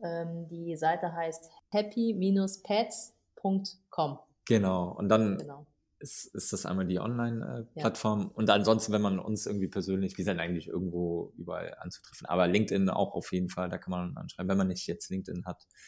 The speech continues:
Speaker 2: ähm, einfach gerne bei Happy Pets schreiben.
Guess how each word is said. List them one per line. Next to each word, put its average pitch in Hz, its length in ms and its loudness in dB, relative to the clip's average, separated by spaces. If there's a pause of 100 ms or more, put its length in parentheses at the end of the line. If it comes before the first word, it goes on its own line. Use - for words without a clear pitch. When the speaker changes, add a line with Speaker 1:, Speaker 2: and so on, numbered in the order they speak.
(840)
Speaker 2:
ähm, 87 680 2
einfach 78 460 -10
gerne 80 200 -4
bei 78 120 -6
Happy 82 240 -8
Pets - 260 -12
schreiben. 80 440 -8